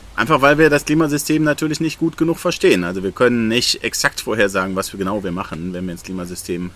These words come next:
äh, eingreifen. Und deswegen sozusagen Vorsicht, äh, würde man gerne nicht, äh, ins Klimasystem eingreifen. Also er ist sicherlich kein Befürworter, hat, schreibt auch in dem Artikel beispielsweise, dass er ganz klar befürwortet.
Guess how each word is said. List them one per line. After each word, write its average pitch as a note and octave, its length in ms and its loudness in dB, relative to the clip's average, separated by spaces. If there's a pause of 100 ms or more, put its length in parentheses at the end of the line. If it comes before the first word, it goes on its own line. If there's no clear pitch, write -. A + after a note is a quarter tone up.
(160)
äh, G2 60 -8
eingreifen. F#2+ 600 -4
Und G#2 80 -2
deswegen A#2 520 2
sozusagen E2 380 -12 (260)
Vorsicht, C3 640 0
äh, G#2 240 -4
würde A#2 160 -2
man A#2+ 260 -4
gerne A2+ 280 2
nicht, - 500 2
äh, F#2 220 -2
ins - 240 -8
Klimasystem F2 640 -6
eingreifen. D2 500 -10
Also F2 320 -6 (380)
er A2+ 140 4
ist A#2+ 100 2
sicherlich C3 320 4
kein A2+ 320 2
Befürworter, G2 720 0
hat, - 280 -6
schreibt A2+ 320 0
auch F#2+ 120 -2
in F#2 100 -2
dem F2 160 -2
Artikel F#2+ 340 -2
beispielsweise, E2 720 -6
dass E2+ 160 -8
er F2+ 80 -4
ganz G2 220 -4
klar F#2+ 240 -4
befürwortet. F#2+ 640 -2